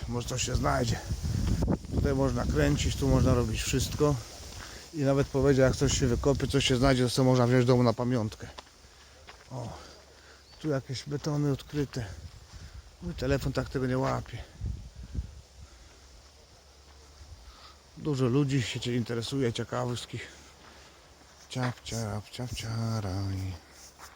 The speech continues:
Tak, najważniejsze, że pogodę mamy znowu, nie jest ciepło, ale nie mieliśmy deszczu. Te dwieście dwadzieścia kilometrów z przerwami żeśmy pokonali w trzy godziny. Teraz trzeba będzie coś zjeść i wracać.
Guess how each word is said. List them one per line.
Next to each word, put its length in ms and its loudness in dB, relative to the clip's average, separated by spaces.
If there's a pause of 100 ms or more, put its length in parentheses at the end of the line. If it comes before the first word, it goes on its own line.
(640)
Tak, 240 0
najważniejsze, 520 2
że 100 4
pogodę 380 2
mamy 280 4
znowu, 280 2
nie 80 6
jest 200 4
ciepło, 460 0
ale 220 0 (1300)
nie 100 0
mieliśmy 400 2
deszczu. 460 0 (300)
Te 100 0
dwieście 320 4
dwadzieścia 440 2
kilometrów 480 0
z 40 -8
przerwami 400 2
żeśmy 220 -2
pokonali 400 -2
w 60 -12
trzy 160 -2
godziny. 440 4 (2250)
Teraz 220 0
trzeba 200 0
będzie 280 4
coś 160 0
zjeść 280 4
i 40 -4
wracać. 600 2